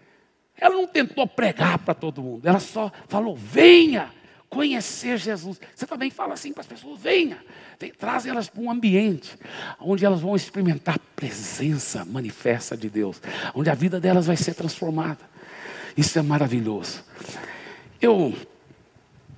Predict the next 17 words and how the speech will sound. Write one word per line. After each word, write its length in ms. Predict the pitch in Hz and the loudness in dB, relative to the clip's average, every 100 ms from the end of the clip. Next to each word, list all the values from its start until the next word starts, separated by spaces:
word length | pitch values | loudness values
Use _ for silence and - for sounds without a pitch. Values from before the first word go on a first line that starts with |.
| - - - | -20 -20 -4
quero 400 | 147 151 131 107 - - - _ _ _ _ _ _ _ _ _ | 2 2 2 -4 -12 -20 -20 _ _ _ _ _ _ _ _ _
terminar 300 | - 160 160 | -6 -2 0
contando 360 | 156 156 170 165 | 0 -2 -2 -2
uma 100 | 156 | -2
história 340 | 139 165 156 | -4 -4 -4
verdadeira. 640 | 135 156 143 117 113 95 80 _ _ _ _ _ _ _ _ _ _ _ | -2 -2 -2 -2 -4 -6 -10 _ _ _ _ _ _ _ _ _ _ _
Estava 240 | - 131 | -8 -6
numa 180 | 143 139 | -2 -2
igreja 640 | 120 117 123 143 135 160 - - - - | 0 0 2 2 2 -4 -6 -20 -14 -8
e 60 | |
o 60 | 127 | -4
pastor 580 | 135 120 - 156 156 - - - - | -2 -2 -4 -4 -4 -8 -20 -20 -12
falou 220 | - 143 | -4 -2
assim, 280 | 135 - 165 | -2 0 4
"Olha, 260 | 180 151 127 | 6 4 2
estou 200 | - 190 | -4 -4
chamando 680 | - 202 196 214 180 156 | 2 6 6 6 2 0